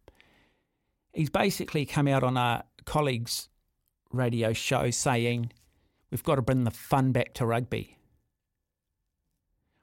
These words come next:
We've got to take the game back to the people," which I just find is laughable because, in my opinion, Steve Hansen is part of the reason why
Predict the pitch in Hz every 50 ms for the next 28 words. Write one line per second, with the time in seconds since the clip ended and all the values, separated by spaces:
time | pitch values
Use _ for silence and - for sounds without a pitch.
0 | - 151 120 147 131 120 - - 147 - - 120 107 - 135 131 131 123 113 131
1 | 131 135 - - - 120 117 113 - 139 143 139 - 120 87 - _ _ _ _
2 | _ _ _ _ _ _ _ - 123 - 220 254 269 262 185 - - - 143 123
3 | 110 107 95 117 117 123 156 147 - 143 113 110 98 98 - - - 139 - 147
4 | 160 220 262 214 - - - 110 98 107 107 - - - 185 143 110 - - 160
5 | 175 220 - - - 101 107 110 156 - _ _ - - - - 160 151 139 110
6 | 117 110 131 147 151 127 - 117 107 120 120 143 185 190 120 - - - 196